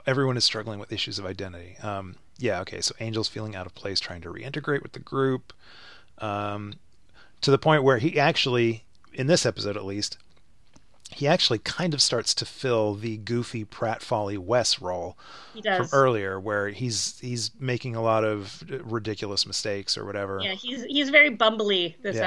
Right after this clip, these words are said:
Speaker 2: episode.
Speaker 1: yeah. Um, obviously Wesley and his whole father thing. Uh, Cordy is struggling with the pains of the pain of her visions. Um, and,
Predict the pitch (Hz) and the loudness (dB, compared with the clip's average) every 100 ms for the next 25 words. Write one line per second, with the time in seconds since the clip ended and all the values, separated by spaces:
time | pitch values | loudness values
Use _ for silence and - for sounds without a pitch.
0 | 90 92 - - 143 113 95 92 - - | -2 -6 -18 -18 -8 -8 -8 -12 -20 -20
1 | - - - - 101 98 95 95 - - | -20 -20 -18 -8 -4 -4 -6 -12 -18 -20
2 | - - - - - 101 - 101 98 95 | -20 -20 -20 -16 -14 -8 -6 -6 -8 -6
3 | - 95 92 - - 120 117 110 110 107 | -6 -8 -10 -10 -8 -2 0 0 -2 -4
4 | - - 104 101 101 98 101 - 90 92 | -10 -8 -6 -6 -8 -12 -14 -12 -10 -10
5 | 92 - - 98 98 98 95 - - 95 | -12 -10 -6 -6 -6 -6 -2 -2 -2 -10
6 | 98 95 - 113 - 98 101 98 101 - | -10 -12 -16 -16 -14 -14 -12 -14 -16 -20
7 | - - - - - - - - - 113 | -20 -20 -20 -20 -20 -20 -18 -16 -12 -10
8 | 95 98 95 123 117 117 113 - - - | -10 -10 -4 -2 -2 -4 -6 -10 -12 -20
9 | - - - - - - - 104 95 92 | -20 -20 -20 -20 -18 -14 -8 -8 -8 -12
10 | - - - - 190 180 147 151 | -16 -20 -8 2 6 6 4 -2